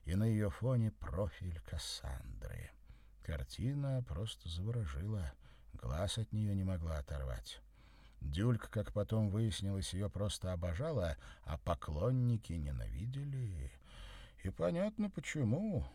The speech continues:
Дюлька, самая эпатажная женщина Еревана, могла в любой момент хоть из кровати встать и отправиться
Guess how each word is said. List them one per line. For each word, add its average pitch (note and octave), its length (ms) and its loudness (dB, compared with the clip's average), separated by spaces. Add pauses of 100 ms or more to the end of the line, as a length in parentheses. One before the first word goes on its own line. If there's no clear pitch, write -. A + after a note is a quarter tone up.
(120)
Дюлька, B2 840 4
самая C3+ 640 2
эпатажная A2 640 4
женщина A2+ 440 2
Еревана, F#2 720 2 (340)
могла G2+ 420 4
в B2 60 8
любой B2 340 6
момент C#3+ 460 4
хоть G2 240 -2
из C3 160 2
кровати A#2 640 4
встать - 540 -2
и - 20 2
отправиться E3+ 960 -2